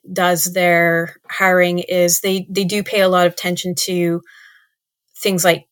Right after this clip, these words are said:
character and, and personality and right fit. So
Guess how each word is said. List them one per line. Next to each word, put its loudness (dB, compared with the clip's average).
character 0
and, -2
and -8
personality 0
and -6
right -4
fit. -2
So -4